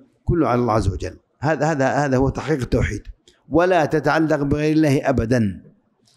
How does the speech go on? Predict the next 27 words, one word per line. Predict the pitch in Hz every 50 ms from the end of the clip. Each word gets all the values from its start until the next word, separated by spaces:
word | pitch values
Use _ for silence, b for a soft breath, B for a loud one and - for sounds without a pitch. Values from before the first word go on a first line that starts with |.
| _ _ _ _
لا | 151 127 123 120
في | 117 117 117 117
رزقك | 123 139 143 135 160 160 175 139 143
ولا | 156 156 156 147 139 131 117
في | 101 120
وظيفتك | 123 117 117 123 123 123 151 131 156 147 131
ولا | 156 156 151 143 127 113 113
في | 104 113 117 113 110 b b b b b b b
صلاحك | 131 - 123 117 127 147 156 139 131 160 160 131
ولا | 143 139 131 127 127
صلاح | - - 139 135 135 123 - -
أولادك | 117 110 113 123 147 156 156 156 151 123 143
ولا | 139 135 127 127
صلاح | 117 110 123 127 120 113
شأنك | 113 - 165 160 160 160 139 -
ولا | 143 135 120 120 123 127 123 110 - _ _ _
صلاح | - - 139 127 131 123 127 120
حالك، | 107 113 156 175 180 170 - 156 - - - _ _ _ _ _ _ _
كله | - 160 156 131 139 139 156 175 180 185 - - - - - _
تعتمد | - 127 120 120 - 156 156 151 143 135 139 127
فيه | 131 160 160 147 131
على | 123 127 123
الله | 131 151 156 131 117
وحده. | 107 92 92 - - - - _ - _ _ _ _ _ _ _ _ _ _ _ _ _ _ _ _ _ _ _ _ _
هذا، | - 139 147 139 139 127 131
هذا | - 131 143 139 123 123
هو | 123 143 165 185 185 -